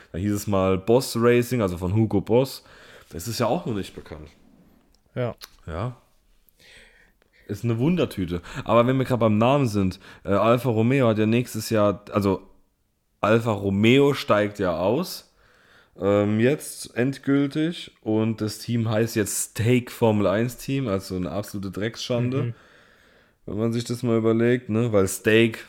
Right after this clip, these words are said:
Speaker 1: das ist halt, ne, ich, ich weiß nicht mehr was, also Steak ist ja die Cas-, die Casino-Website an sich, glaub ich, ne,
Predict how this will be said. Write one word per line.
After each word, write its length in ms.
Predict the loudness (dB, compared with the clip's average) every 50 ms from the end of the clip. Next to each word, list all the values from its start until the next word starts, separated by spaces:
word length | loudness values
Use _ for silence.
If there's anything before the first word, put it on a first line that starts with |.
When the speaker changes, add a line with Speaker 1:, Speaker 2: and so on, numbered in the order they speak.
| _ _ _
Speaker 1:
das 180 | -14 -14 -12 -12
ist 120 | -8 -6
halt, 260 | -4 -4 -4 -6 -8
ne, 540 | -8 -6 -6 -4 -4 -4 -6 -8 -10 -10 -12 -12
ich, 160 | -16 -20 -20 -20 -20 -20 -20 -20 -20 -4
ich 80 | 0
weiß 180 | 2 2 2 2
nicht 120 | 0 -2
mehr 160 | -2 0 0
was, 400 | 0 0 -2 -2 -6 -8 -8 -6 -2
also 200 | -2 0 0 0
Steak 520 | -2 -4 -4 0 2 2 4 2 2 -2
ist 240 | -4 -6 -6 -4 -4
ja 420 | -2 -2 -2 -2 -2 -4 -6 -8 -12 -16 -20 _ _ _ _ _ _ _ _ _ _ _ _ _ _ _ _ _ _ _ -8
die 140 | -6 -4 -4
Cas-, 340 | -4 -4 -4 -4 -4 -4 -4
die 160 | -6 -6 -4
Casino-Website 1200 | -4 -4 -4 -4 -4 -6 -8 -4 -2 0 2 2 2 4 6 4 4 4 2 0 2 2 2 2 2
an 160 | 0 -2 -2
sich, 280 | -2 -2 -2 -2 -4 -2
glaub 260 | 0 0 0 0 -2
ich, 140 | -4 -6 -4
ne, 260 | -4 -4 -4 -4